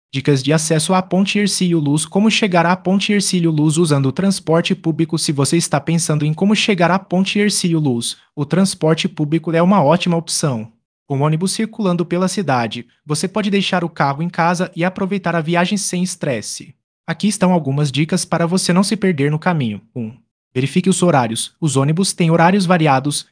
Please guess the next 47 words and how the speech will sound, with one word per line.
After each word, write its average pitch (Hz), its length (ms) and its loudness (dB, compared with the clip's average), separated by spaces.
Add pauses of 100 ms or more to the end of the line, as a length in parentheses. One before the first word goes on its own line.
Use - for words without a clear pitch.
então 185 260 2
é 208 60 2
bom 185 240 4
dar 156 180 4
uma 175 120 2
olhada 160 340 4
no 175 120 2
site 175 360 0
da 185 100 2
empresa 185 380 2
de 185 80 2
transporte 185 640 2
local. 151 480 0 (380)
Dois. 139 420 2 (340)
Use 220 220 4
o 220 60 4
Google 196 260 2
Maps. 139 500 0
Esse - 160 -2
aplicativo 170 540 2
é 175 60 4
como 208 180 2
um 214 80 6
G 196 100 4
P 190 120 2
S 139 240 2
no 156 100 2
seu 185 160 2
bolso. 143 500 0 (380)
Ele 196 140 2
vai 170 160 4
te 185 100 -2
mostrar 175 380 0
a 190 40 2
rota 143 400 -2
e 160 80 -2
o 160 60 0
tempo 147 240 -4
de 135 100 -4
viagem. 139 560 -2 (320)
Três. 170 480 2 (280)
Peça 208 240 2
ajuda. 147 440 0
Se - 160 -6
você 185 220 0
ficar 185 300 -2
confuso, 143 640 -4